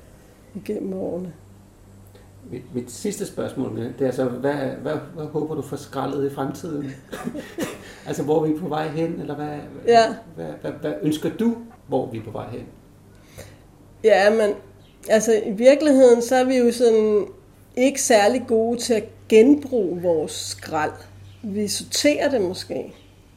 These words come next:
Speaker 1: men vi genbruger det ikke i en tilstrækkelig grad.
Speaker 2: Mm.
Speaker 1: Så der var en gang, hvor der var nogen, der byggede et hus af flasker herude, for eksempel, ikke? Altså, hvad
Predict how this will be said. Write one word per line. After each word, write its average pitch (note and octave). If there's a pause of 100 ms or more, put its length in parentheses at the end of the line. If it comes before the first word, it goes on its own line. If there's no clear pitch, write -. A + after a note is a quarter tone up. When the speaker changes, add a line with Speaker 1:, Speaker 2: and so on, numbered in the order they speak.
Speaker 1:
men F#3+
vi F#3
genbruger A3
det F#3
ikke G3+ (320)
i A#3+
en F#3+
tilstrækkelig F3+
grad. - (100)
Speaker 2:
Mm. D#3 (960)
Speaker 1:
Så F3+ (460)
der G3+
var F3
en G#3
gang, F#3
hvor F#3
der F#3
var F3
nogen, F3+
der F#3
byggede F#3+
et F#3
hus G3+
af F#3+
flasker F3
herude, E3
for -
eksempel, -
ikke? A#3
Altså, F#3 (140)
hvad G#3+